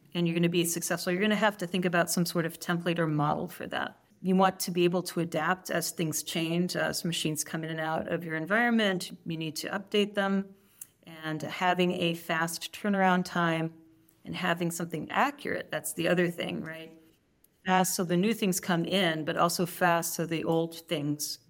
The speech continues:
get pulled out, right? You don't wanna leave broad holes. That's the other thing. You could over broaden your firewall rules, and then you would always be able to have things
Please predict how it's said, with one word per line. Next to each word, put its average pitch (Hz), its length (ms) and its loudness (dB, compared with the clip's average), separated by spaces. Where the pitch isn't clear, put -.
get - 160 -2
pulled 147 260 -6
out, 143 320 -2
right? 156 300 -8
You 165 140 -8
don't 165 140 -6
wanna 160 140 -4
leave 156 360 -6
broad 202 480 6
holes. 170 520 -4
That's 170 180 -4
the 180 100 4
other 170 140 2
thing. 160 180 -6
You - 60 -10
could 170 240 -6
over 175 340 4
broaden 151 480 0
your 160 140 -2
firewall 170 500 6
rules, - 480 -6
and 156 200 -8
then 160 160 -2
you 156 60 0
would 156 120 2
always 165 360 4
be 165 80 -8
able 156 180 -4
to 156 120 -8
have 160 200 0
things 151 420 -4